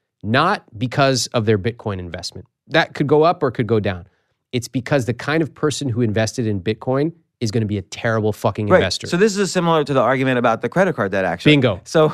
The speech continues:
Speaker 1: The person who got into credit card debt is gonna get into it again. The person who bought this speculative investment thinking it's gonna solve all their problems is gonna keep doing it for the rest of their lives.
Speaker 2: But by the way, the person who just bought, bought Bitcoin and nothing else,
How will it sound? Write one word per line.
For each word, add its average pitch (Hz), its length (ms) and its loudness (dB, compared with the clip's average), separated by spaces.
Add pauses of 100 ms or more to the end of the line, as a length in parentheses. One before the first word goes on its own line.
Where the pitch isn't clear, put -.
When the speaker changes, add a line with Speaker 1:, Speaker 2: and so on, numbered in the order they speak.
Speaker 1:
The - 80 2
person 208 280 4
who 254 120 8
got 247 180 6
into 247 140 2
credit 233 260 2
card 220 160 2
debt 214 380 0
is 151 120 0
gonna 165 160 4
get 156 140 4
into 151 240 2
it 131 80 0
again. 120 340 0 (140)
The 113 80 -6
person 196 280 2
who 220 80 6
bought 185 220 4
this - 140 -2
speculative 180 560 2
investment 151 420 0
thinking 135 220 -2
it's 120 100 -4
gonna 135 120 0
solve 123 240 4
all 165 160 4
their 220 80 4
problems 175 320 0 (160)
is 104 100 -6
gonna 110 160 0
keep 131 220 -2
doing 143 180 4
it 120 60 -2
for 131 100 -4
the 107 80 4
rest 104 200 0
of 107 40 -6
their 98 140 -2
lives. 85 140 -4
Speaker 2:
But - 180 4
by 196 120 6
the 196 60 4
way, 160 60 2
the 156 80 0
person 220 300 -2
who 160 100 0
just 135 420 -4
bought, 139 340 0
bought 120 340 2 (260)
Bitcoin 127 500 0
and 113 80 -2
nothing 117 280 0
else, 160 320 0